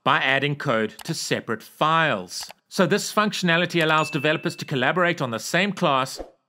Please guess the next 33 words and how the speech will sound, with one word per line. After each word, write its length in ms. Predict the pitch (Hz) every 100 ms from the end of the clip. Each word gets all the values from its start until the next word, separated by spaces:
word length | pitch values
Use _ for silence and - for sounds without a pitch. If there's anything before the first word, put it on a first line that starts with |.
| _
but 120 | - 143
at 120 | 143
the 80 | 139
same 300 | - 190 196
time 380 | 165 131 127 110
work 280 | 135 196 208
independently 640 | 202 - 165 143 110 110
from 220 | 101 110
one 140 | 110 110
another. 400 | 120 151 110 85 _ _ _ _ _ _ -
Java 320 | 170 220 220
doesn't 300 | 196 196 202
provide 360 | - - 170
support 380 | 165 147 160 143
for 120 | -
conditional 520 | - 131 120 123 - 120
compilation. 800 | - 113 113 110 139 - 101 85 _ _ _
C 280 | - - 214
sharp 380 | - 196 185
provides 500 | - 123 135 170 220
support 460 | - 143 - 139 143
for 120 | -
conditional 560 | - 120 110 170 214 240
compilation 680 | - 165 165 117 110 120 113 _ _ -
through 220 | 180 196
preprocessor 920 | 202 190 214 - 160 147 147 135 131
directives. 760 | 117 110 120 139 131 92 - - _ _ _ _ _ _ _ _ _ _ _ _ -
C 200 | - 269
sharp 340 | - 240 220
supports 460 | - 165 202 190 190
a 60 |
value 340 | 139 156 185 156
type 360 | 156 139 135